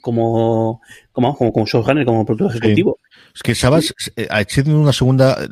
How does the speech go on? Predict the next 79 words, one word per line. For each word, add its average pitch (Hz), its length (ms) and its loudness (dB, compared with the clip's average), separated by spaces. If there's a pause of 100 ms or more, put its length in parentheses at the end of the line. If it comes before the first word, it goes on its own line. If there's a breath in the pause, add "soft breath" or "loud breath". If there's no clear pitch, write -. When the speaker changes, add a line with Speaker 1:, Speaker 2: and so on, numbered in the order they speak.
Speaker 2:
se - 200 -4
le 87 100 0
ve 92 120 2
mucho 123 260 2
menos 135 220 2
en, 135 200 2
en 120 460 2
pantalla 117 400 2
y 107 40 4
ha 98 60 0
tenido 110 200 2
alguna 104 180 2
cosa. 113 220 -2
Tuvo 110 120 0
una 123 140 0
comedia 110 240 2
con 104 160 0
Rob 101 160 0
Lowe 104 140 0
que 107 80 0
a - 20 2
mí 98 60 0
me 98 60 2
gustó 98 280 -2
mucho, 98 320 0
duró 92 160 0
solamente 98 260 -2
una 95 100 2
temporada, 95 460 0 (400 loud breath)
pero 82 160 0
lo 82 100 -2
que - 80 -4
ha 80 40 -2
hecho 104 140 -4
sobre 117 140 4
todo 120 120 2
es 120 80 0
producir, 110 280 2
especialmente 110 460 0
dirigir. 123 420 -2
O - 60 -20
sea, 85 100 -4
es - 80 -4
un 98 60 2
tío 101 120 2
que 113 60 0
se 117 100 -2
ha - 20 0
hecho 113 160 -2
una, 104 260 2
una 101 220 2
carrera 101 280 0
de 98 80 4
dirección 98 480 0 (300 loud breath)
espectacular 85 680 -2
y 85 120 -6
es 76 80 -6
cierto 82 240 -4
que 82 40 -4
los 80 160 -2
nombres 87 480 -2
al - 120 -12
final 80 260 -6
pues 87 160 -4
son 87 80 0
lo 85 80 0
que 76 100 -8
son. 85 220 -4
O - 20 -12
sea, 76 140 -12
no 78 100 -6
va 80 60 -2
a 80 40 0
haber 80 100 -6
una 80 100 -6
puñetera 82 380 -4
sitcom 82 340 -6
de 82 80 -2
éxito 82 420 -4